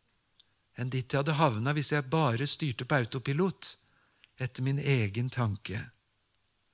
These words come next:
Forkynneren, predikeren. Om et menneske lever i mange år, så skal han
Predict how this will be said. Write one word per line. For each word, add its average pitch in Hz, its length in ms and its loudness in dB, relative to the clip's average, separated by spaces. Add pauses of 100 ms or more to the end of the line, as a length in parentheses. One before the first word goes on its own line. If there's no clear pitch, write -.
(1120)
Forkynneren, 151 640 4 (320)
predikeren. 143 720 0 (1500)
Om 131 160 0
et 190 160 2
menneske 180 400 4
lever 170 320 2
i - 20 2
mange 175 400 2
år, 170 220 2
så 175 160 0
skal 190 240 -2
han 180 80 -4